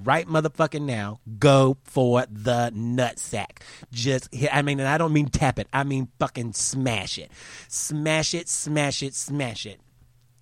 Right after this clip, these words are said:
That's just my little public service announcement for y'all right now. Just, like, whatever it takes, like, grab anything you can. Grab a freaking chair. Grab, I don't know, a chair might be hard, but I don't know. Do what you can. I'm not saying you're always gonna be able to. I'm saying, but given the opportunity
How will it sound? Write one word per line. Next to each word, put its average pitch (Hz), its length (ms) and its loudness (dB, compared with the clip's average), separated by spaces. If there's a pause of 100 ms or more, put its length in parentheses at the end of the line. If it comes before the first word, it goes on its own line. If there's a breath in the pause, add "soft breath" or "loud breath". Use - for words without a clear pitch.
That's 127 200 -2
just 139 200 -2
my 131 100 0
little 131 180 4
public 135 320 0
service 123 340 -2
announcement 113 400 -6
for 120 60 -8
y'all 110 200 -4
right 110 180 -6
now. 98 180 -10
Just, 113 200 -8
like, 113 180 -4 (280)
whatever 139 260 -2
it 135 80 -16
takes, 123 140 -10
like, 107 180 -8
grab 135 440 -4
anything 139 340 -4
you 135 100 -2
can. 127 200 -8
Grab 120 240 -4
a 104 60 -8 (120)
freaking 107 380 -8
chair. 131 420 -2 (380 loud breath)
Grab, 131 360 -2
I 104 40 -10
don't 120 100 -6
know, 107 120 -6
a - 40 -8
chair 139 220 -2
might 120 180 -4
be 110 100 -6
hard, 104 320 -6
but 127 120 -6
I - 60 -4
don't 123 120 -6
know. 92 140 -16 (500 loud breath)
Do 185 120 4
what 170 100 0
you 160 80 -4
can. 127 320 -4 (240 loud breath)
I'm 139 100 -4
not 175 140 -2
saying 185 240 0
you're 196 120 0
always 185 200 4
gonna 202 160 0
be 220 120 0
able 214 180 4
to. 165 140 -2
I'm 151 200 0
saying, 143 220 -2
but 113 160 -6
given 143 240 0
the 156 120 -2
opportunity 131 800 -2